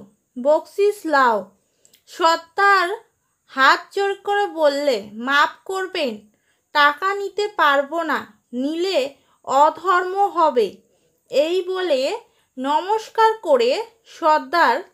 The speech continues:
চলে গেল। তাহলে এই গল্পটাতে গ্রামে একটা বাঘ ছিল, তাকে মারতে হবে, তাই শক্তিনাথবাবু নৌকো করে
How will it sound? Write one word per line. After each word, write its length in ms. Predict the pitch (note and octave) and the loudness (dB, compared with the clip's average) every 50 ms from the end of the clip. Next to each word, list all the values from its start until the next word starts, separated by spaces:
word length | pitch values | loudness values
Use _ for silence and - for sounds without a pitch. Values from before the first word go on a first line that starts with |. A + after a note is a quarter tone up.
| _ _ | _ _
চলে 280 | - E4+ E4 E4 D#4 D4 | -4 -2 0 2 2 2
গেল। 280 | C4 A#3 A3 G3+ F#3+ F3 - _ _ _ _ _ _ _ _ _ | 2 2 0 0 -2 -6 -8 _ _ _ _ _ _ _ _ _
তাহলে 360 | - D4 C#4 D4+ D#4 D#4+ C4+ - - | -4 -2 0 0 0 -2 -4 -4 -2
এই 280 | G#3 C#4 D#4+ F4+ F#4+ | -2 -2 0 -2 -4
গল্পটাতে 1200 | E4 - D#4+ D4+ C#4+ C#4+ D4 C#4 - F4+ F#4 F#4 F#4 F#4 F4+ F4+ - C#4 A#3+ A#3 A3+ B3 D4 F#4 G4 _ _ _ _ - | -4 0 2 4 4 4 2 -2 -8 -12 -10 -6 -6 -6 -6 -8 -8 -4 -4 -2 -2 -2 -4 -4 -8 _ _ _ _ -6
গ্রামে 380 | B3 B3 C4 C4 C4+ C4+ D4 D#4+ | -2 0 2 2 2 0 -2 -2
একটা 420 | E4 E4 E4 E4 E4 - F4 E4+ | -2 -4 -4 -4 -6 -4 -4 -4
বাঘ 320 | E4+ B3+ C4+ B3 A#3+ C4 C4+ - _ | -2 0 2 2 2 0 -2 -6 _
ছিল, 400 | - - D#4 D4+ D4 D#4 D#4+ E4+ | -16 -12 -10 -8 -4 -2 -2 0
তাকে 320 | E4 D#4+ C4+ C4+ - D4 C#4+ | 0 0 -2 -2 -2 -6 -4
মারতে 480 | D4+ C#4 B3 A#3 A3+ A#3 _ - - | -2 -2 -2 -2 -4 -6 _ -2 0
হবে, 420 | D4 D4+ D#4+ D#4 D#4 D#4+ F4 G#4+ C5 - _ _ _ _ _ _ _ _ _ _ | 0 0 0 0 -2 -2 -4 -4 -6 -8 _ _ _ _ _ _ _ _ _ _
তাই 200 | - C#4+ C#4+ D#4+ | 2 2 2 2
শক্তিনাথবাবু 1300 | D#4 - E4+ D#4 D#4 D#4 - F4+ F4 F4+ F4+ F#4 F#4 F#4 E4 F4+ F4+ F4+ D#4+ F4+ F#4 F#4+ G4 G4+ G#4 G#4 E4 | 0 -2 -2 -2 -2 -2 -2 -2 2 4 4 4 4 4 4 6 6 6 4 2 0 2 2 2 2 0 -2
নৌকো 460 | C#4 C#4 C#4+ D4 D4+ D4 D4 E4+ E4+ | -4 -4 -2 -2 -4 -4 -4 -6 -8
করে 500 | E4+ E4+ E4+ E4+ E4 E4+ F4 F4 F#4 G4 | -6 -6 -6 -6 -4 -2 -2 -2 -4 -6